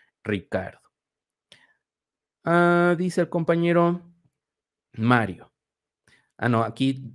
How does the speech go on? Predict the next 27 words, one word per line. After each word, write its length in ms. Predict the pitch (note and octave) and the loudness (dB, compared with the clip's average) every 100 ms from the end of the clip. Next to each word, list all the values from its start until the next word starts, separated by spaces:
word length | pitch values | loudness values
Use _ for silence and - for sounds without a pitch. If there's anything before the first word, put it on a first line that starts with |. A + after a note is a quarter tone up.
| - - | -14 -4
primero 320 | A2 G#2 A2 | -2 0 0
el 80 | G#2+ | -2
compañero 460 | F#2+ G#2 G2+ G#2+ | -6 -6 -2 -2
Rafael. 600 | G2+ F#2+ - A2+ D3+ - - | -2 -6 -4 0 0 -2 -2
"Una 320 | G#3 G#3+ G3+ | 0 2 0
gran 240 | F3+ F3+ | 0 -2
Cherokee 460 | - F3 E3 - F3 | 0 0 0 -2 -8
tiene 380 | - E3 E3 D#3+ | -4 -2 0 2
la 140 | B2 | 2
luz 260 | A2+ C3+ C3+ | 2 0 2
del 220 | C3 B2+ | 0 -2
testigo 600 | G2 - - A#2 A#2+ D#3 | -4 -6 -4 0 0 0
prendida. 580 | F#2+ F2 F2 F#2 F#2 - _ _ _ _ _ _ _ _ | -4 -6 -6 -8 -10 -16 _ _ _ _ _ _ _ _
Mi 200 | B2 C3 | -2 0
pregunta, 880 | C3 A#2+ B2+ E3 D#3+ D#3+ E3 - _ _ _ _ _ _ _ _ _ - | 2 2 4 2 0 2 0 -2 _ _ _ _ _ _ _ _ _ 0
¿por 260 | C#3+ C3 | 2 2
qué 140 | C3+ F3 | -2 -2
enciende 540 | F3 - E3+ E3+ E3 | -2 -2 -2 0 2
el 120 | D#3+ | 4
auto 540 | D#3+ D3+ D3 F3 E3 - | 4 2 2 2 0 -8
si 240 | - C3+ | -4 -2
dice 460 | C3+ D3 - E3+ E3 | 0 -2 -4 -6 -4
que 160 | C#3 | -2
no 340 | C3 C#3 D3 D3 | 0 0 0 0
es 340 | D3 C3+ - | -2 -4 -12
llave 720 | - A#2 C3 B2+ B2+ C3 B2+ - | -16 -4 0 2 2 0 -2 -8
correcta?" 800 | - A2+ G#2+ A2 G2 - _ - | 0 0 0 -2 -4 -6 _ -20